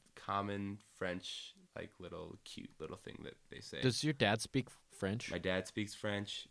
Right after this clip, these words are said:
Speaker 1: Abigail speaks French. <laughs> She just came out the be-, bedroom smiling 'cause we're speaking French on the pod.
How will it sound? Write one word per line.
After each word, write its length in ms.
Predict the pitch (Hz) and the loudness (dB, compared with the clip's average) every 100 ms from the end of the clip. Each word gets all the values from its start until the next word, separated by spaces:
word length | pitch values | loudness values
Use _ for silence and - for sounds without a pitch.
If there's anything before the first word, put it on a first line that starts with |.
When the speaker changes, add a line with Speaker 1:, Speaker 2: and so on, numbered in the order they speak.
| - | -6
Speaker 1:
Abigail 400 | 87 87 95 95 | -2 0 2 2
speaks 300 | - 104 98 | 0 -6 -6
French. 600 | - 98 98 104 - - - - - - - - - - - | -4 -4 -2 -6 -12 -16 -20 -20 -18 -18 -18 -20 -20 -20 -6
<laughs> 280 | 123 123 - | 0 2 2
She 180 | 120 123 | 2 2
just 180 | 123 - | -2 -2
came 160 | 120 | 0
out 140 | 110 - | 2 0
the 60 | 92 | 0
be-, 500 | 92 92 - - 113 | 0 0 -2 -4 2
bedroom 340 | 123 104 107 101 | 4 6 4 0
smiling 500 | - 90 90 85 - | 0 0 0 0 -2
'cause 220 | - - - | -2 0 0
we're 100 | 131 | -2
speaking 360 | - 117 113 - | -2 -4 -4 -4
French 260 | 117 117 123 | -6 -2 -2
on 80 | |
the 80 | 117 | -4
pod. 360 | - 117 110 | -2 0 2